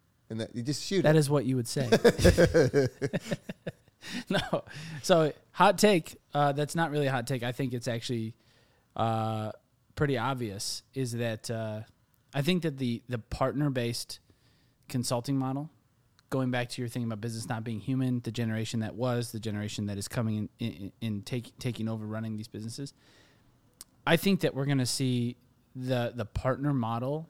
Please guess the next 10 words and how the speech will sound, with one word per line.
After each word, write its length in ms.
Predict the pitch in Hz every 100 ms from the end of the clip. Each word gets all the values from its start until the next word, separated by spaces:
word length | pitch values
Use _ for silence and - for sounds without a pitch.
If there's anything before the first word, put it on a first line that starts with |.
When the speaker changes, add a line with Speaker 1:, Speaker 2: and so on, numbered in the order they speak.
| _ _ _ _ -
Speaker 2:
die. 300 | 110 107 - -
Speaker 1:
Will 100 | 110
you 120 | 120 123
explain 280 | - - 135
what 100 | 143
the 80 | 117
partner 260 | 113 107
model 300 | 107 104 104
is? 140 | 104
Because 100 | 95